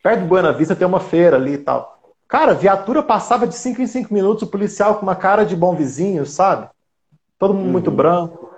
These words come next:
Speaker 1: Nada contra gente muito branca, ou de repente até tem alguma coisa, mas é incrível isso,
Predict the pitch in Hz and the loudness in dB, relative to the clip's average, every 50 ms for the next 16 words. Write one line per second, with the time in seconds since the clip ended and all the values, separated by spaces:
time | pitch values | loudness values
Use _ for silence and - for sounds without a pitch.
0 | - - - - - - 139 156 185 196 190 180 - - 185 185 - 180 160 139 | -20 -20 -20 -20 -14 -6 -2 0 0 2 0 -2 0 0 -2 0 0 -2 -2 -2
1 | 170 175 170 - 170 165 156 - - 127 127 143 160 165 156 - 135 127 123 131 | -4 -6 -8 -8 -10 -10 -8 -8 -4 0 0 0 2 0 -2 -2 -4 -4 -4 -4
2 | 131 131 123 - 143 143 147 139 143 147 143 - 156 156 147 139 156 170 170 - | -6 -6 -8 -8 -10 -12 -12 -12 -12 -10 -10 -10 -10 -10 -10 -10 -10 -12 -12 -12
3 | - 120 110 120 120 131 139 143 - - _ _ _ _ _ _ _ _ _ _ | -16 -16 -14 -12 -10 -10 -10 -10 -12 -18 _ _ _ _ _ _ _ _ _ _
4 | _ _ _ _ _ _ _ _ - 127 131 135 139 139 139 135 135 135 131 131 | _ _ _ _ _ _ _ _ 0 2 4 4 6 6 4 4 4 2 2 0
5 | 127 127 123 123 123 123 120 120 117 117 117 120 120 _ _ _ _ - 208 214 | 0 0 -2 -4 -4 -6 -6 -8 -8 -10 -12 -16 -18 _ _ _ _ -10 -4 -2
6 | 277 302 339 339 165 151 127 113 107 107 107 - - - | 0 2 2 2 2 2 0 0 0 -4 -8 -12 -20 -20